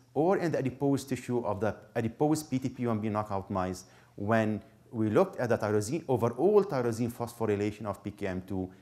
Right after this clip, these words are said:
and its phosphorylation at tyrosine one oh five in either the cell lines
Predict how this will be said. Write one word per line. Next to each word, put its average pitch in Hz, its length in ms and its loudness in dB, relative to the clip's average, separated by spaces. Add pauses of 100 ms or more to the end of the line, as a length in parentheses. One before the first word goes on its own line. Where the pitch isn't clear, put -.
(220)
and 170 220 0
its - 140 -4
phosphorylation 127 800 -2
at 101 140 -6
tyrosine 101 380 0
one 98 200 -2
oh 92 60 -6
five 90 380 0 (300)
in 117 140 -2
either 160 300 4
the 180 140 -4
cell 151 220 -2
lines 175 420 -2